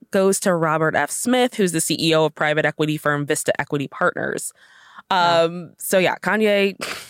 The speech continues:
Speaker 1: <sighs> God, let's, let's get our priorities in order and also fact check this.
Speaker 2: Mm-hmm.
Speaker 1: Um, he also says the reason he was denied entry to Kim's house may have been because her new boyfriend,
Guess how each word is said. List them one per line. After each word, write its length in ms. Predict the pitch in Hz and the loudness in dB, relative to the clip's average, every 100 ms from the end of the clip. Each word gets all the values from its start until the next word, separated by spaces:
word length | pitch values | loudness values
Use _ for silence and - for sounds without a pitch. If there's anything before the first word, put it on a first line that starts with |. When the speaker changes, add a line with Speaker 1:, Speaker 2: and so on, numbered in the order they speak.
| - _ _ | -20 _ _
Speaker 1:
<sighs> 200 | _ - | _ -2
God, 320 | - - 392 784 762 | -2 0 -4 -8 -4
let's, 380 | 294 - - - - | -4 -4 -8 -10 -4
let's 160 | 190 | -4
get 120 | - 185 | 0 0
our 100 | 175 | 2
priorities 420 | 170 165 165 165 | 2 2 2 2
in 80 | 170 | 2
order 220 | 180 175 | 2 2
and 100 | 156 | 2
also 440 | 147 - 143 147 - _ | 2 2 2 0 -6 _
fact 260 | - 208 226 | -4 -2 0
check 200 | - 123 | -4 -4
this. 280 | - - - - _ - - - | 0 -2 -2 -14 _ -20 -8 0
Speaker 2:
Mm-hmm. 260 | 226 208 | 2 2
Speaker 1:
Um, 400 | 208 190 175 175 - | 2 2 0 -2 -10
he 280 | - 254 - | -6 -4 0
also 300 | 247 285 370 | 2 2 0
says 260 | - 320 285 | 2 0 2
the 100 | 240 | 0
reason 260 | 233 233 | 2 2
he 120 | 226 | 2
was 160 | 208 190 | 0 0
denied 360 | 190 175 170 - | 0 2 2 0
entry 240 | 170 - | 0 0
to 80 | 170 | -2
Kim's 320 | - 165 151 | 0 -2 -2
house 500 | - - 151 196 - - | -4 -2 -2 -2 -4 -4
may 300 | 160 151 165 | -2 0 0
have 200 | 226 208 | 0 0
been 220 | 175 165 | 0 0
because 340 | 160 - 156 151 | -2 -2 -2 0
her 140 | 156 | -2
new 160 | 147 147 | -2 -2
boyfriend, 840 | 143 165 180 160 147 139 143 156 | 0 0 0 0 0 0 -2 -4